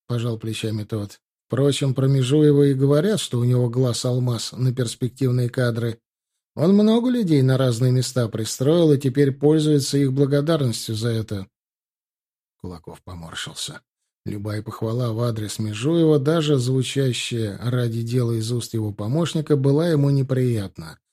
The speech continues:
поэтому перешёл дальше, к расспросам.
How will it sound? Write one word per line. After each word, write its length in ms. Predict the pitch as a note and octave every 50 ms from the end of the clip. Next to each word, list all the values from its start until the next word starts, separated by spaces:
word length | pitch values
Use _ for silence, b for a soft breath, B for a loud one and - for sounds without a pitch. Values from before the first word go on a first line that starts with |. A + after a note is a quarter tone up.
| _ _ _ _
поэтому 400 | - - C3 C#3 D3 D3 C#3 C3
перешёл 460 | B2+ C3 A#2+ A#2+ - - C#3+ C#3 C3 A#2+
дальше, 440 | A#2+ B2 A#2 G#2 F#2+ - - - -
к 60 | -
расспросам. 800 | G2+ A2 A2 - - - A2+ A2 G2 F#2 - - D#2+ D2 D2 -